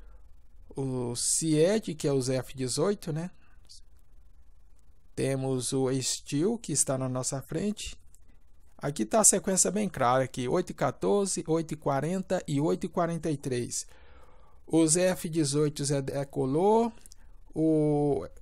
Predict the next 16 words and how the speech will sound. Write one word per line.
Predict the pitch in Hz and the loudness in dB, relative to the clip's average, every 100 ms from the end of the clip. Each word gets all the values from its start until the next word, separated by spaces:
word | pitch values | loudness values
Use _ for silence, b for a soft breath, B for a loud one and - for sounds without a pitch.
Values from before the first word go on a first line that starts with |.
| - - | -18 -4
o | 151 | 0
bombardeiro | 147 165 156 151 139 147 143 | 2 4 4 2 2 0 2
vai | 143 | 0
decolar | 139 139 - 139 135 131 | 0 -2 -2 0 0 0
às | 123 135 | 0 0
oito | 139 139 | 0 -2
e | |
quarenta | - 151 165 208 202 196 190 | -2 0 0 -2 -2 -2 -2
e | 175 156 | -2 0
eu | 151 175 175 | 2 2 2
às | 160 147 131 - | 2 0 -2 -2
oito | 156 180 185 | -2 -2 -2
e | 185 | -6
quarenta | - 165 170 175 175 | -4 -2 -2 -4 -4
e | 156 | -4
três. | - 113 110 98 - - | -6 -4 -4 -4 -2 -2